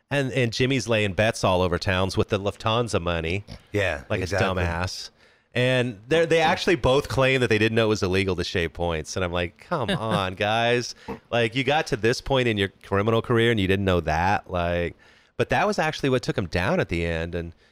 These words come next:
Speaker 1: and Henry t-, Henry's testimony
Speaker 2: That was
Speaker 1: took
Speaker 2: with
Speaker 1: down a lot of
Speaker 2: Boston
Speaker 1: guys.
Speaker 2: College, right?
Speaker 1: Yeah, it
Speaker 2: Was that the Boston
Speaker 1: yep,
Speaker 2: College
Speaker 1: it was
Speaker 2: one?
Speaker 1: the Boston College point shaving, and Henry Hill was directly involved in that.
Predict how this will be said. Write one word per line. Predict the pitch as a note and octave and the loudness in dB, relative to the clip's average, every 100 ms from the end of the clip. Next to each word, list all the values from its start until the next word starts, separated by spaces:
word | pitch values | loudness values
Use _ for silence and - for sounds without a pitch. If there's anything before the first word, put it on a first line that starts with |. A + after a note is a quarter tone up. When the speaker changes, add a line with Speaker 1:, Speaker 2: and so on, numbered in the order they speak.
| _ | _
Speaker 1:
and | - E2+ | -8 -4
Henry | B2 G3 | -2 -2
t-, | - - | -4 -4
Henry's | A#2 G3+ - - _ _ | -4 -4 -6 -10 _ _
testimony | - B2+ - A#2 | -6 -6 -2 0
Speaker 2:
That | C3+ | 2
was | D#3+ | 2
Speaker 1:
took | A3 | 2
Speaker 2:
with | D3+ | 2
Speaker 1:
down | G#2+ | 4
a | |
lot | A2 B2 | 4 4
of | |
Speaker 2:
Boston | F#2+ | 4
Speaker 1:
guys. | - B2+ | 2 2
Speaker 2:
College, | F#2 C3+ C3 D2+ C#2 | 2 2 2 -2 -4
right? | D#2+ G#2+ D#3+ - - | -2 0 -2 -6 -6
Speaker 1:
Yeah, | G2 E2 | -4 -2
it | |
Speaker 2:
Was | G#2 | 0
that | D3+ | 0
the | F3+ | 0
Boston | D3 C#3+ C#3+ C#3 | 0 0 -2 -4
Speaker 1:
yep, | B2+ B2+ | -2 0
Speaker 2:
College | C3+ D3 | 0 0
Speaker 1:
it | C#3+ | 0
was | D#3+ | 0
Speaker 2:
one? | |
Speaker 1:
the | D#3+ | 0
Boston | F#2 F#2+ B2 | -2 -4 -4
College | B2+ B2 - | -4 -2 -2
point | C3+ D#3 | -4 -2
shaving, | B2+ G#2+ | 0 0
and | G2+ | 0
Henry | A2 B2 | 0 2
Hill | A#2 C#3 | 2 2
was | A#2+ | 0
directly | G2 F2 G2+ - B2 | 0 2 0 0 0
involved | A#2 B2+ D#3 | 2 2 0
in | A2 | -2
that. | E2 C#2 | -4 -8